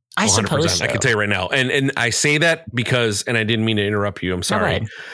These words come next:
Speaker 2: Um, but there are s-, there are, there are features on a Lion Chief Plus two point oh that you can't do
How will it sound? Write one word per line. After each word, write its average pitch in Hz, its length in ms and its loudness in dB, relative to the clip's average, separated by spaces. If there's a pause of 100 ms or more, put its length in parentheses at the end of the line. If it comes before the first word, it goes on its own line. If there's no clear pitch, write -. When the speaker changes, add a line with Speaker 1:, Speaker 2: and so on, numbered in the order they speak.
(380)
Speaker 2:
Um, 110 300 0 (120)
but 135 220 2
there 139 240 4
are 190 160 4
s-, - 340 0
there 135 220 2
are, 160 340 2
there 135 240 2
are 143 120 2
features 120 680 0
on 117 140 0
a 107 60 0
Lion 107 260 0
Chief - 260 -2
Plus - 240 -2
two - 160 -4
point 101 300 0
oh 98 340 0 (800)
that 110 160 -2
you 127 140 2
can't 143 460 -2
do 104 400 0